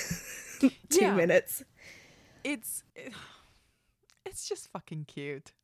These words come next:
Speaker 2: I love it. It's cute, but it's sad, and it's, you know, visually, it just sort of changes the lighting of the, of the scene. It sort of makes this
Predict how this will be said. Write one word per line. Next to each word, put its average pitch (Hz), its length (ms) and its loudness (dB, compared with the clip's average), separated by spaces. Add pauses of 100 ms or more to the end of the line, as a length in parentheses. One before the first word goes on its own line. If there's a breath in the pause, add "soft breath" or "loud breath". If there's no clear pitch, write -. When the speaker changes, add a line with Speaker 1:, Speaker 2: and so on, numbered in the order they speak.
(160)
Speaker 2:
I 214 100 0
love 165 300 -6
it. 151 240 -6 (240)
It's 247 280 -4
cute, 285 500 -4 (100)
but 214 160 -2
it's 202 180 -4
sad, 240 720 -2
and 185 180 -2
it's, - 400 -8 (100)
you 208 200 -8
know, 175 280 -6 (100)
visually, 240 840 -6 (100)
it 196 140 0
just 202 160 -6
sort 202 140 -4
of 202 160 -6
changes 214 1000 -4
the 190 160 -2
lighting 214 600 -4
of 202 200 -12
the, 185 340 -4 (420 soft breath)
of 202 220 -4
the 196 100 -6
scene. 226 420 -6
It 208 160 -4
sort 202 140 -6
of 196 100 -6
makes 196 400 -8
this - 360 -6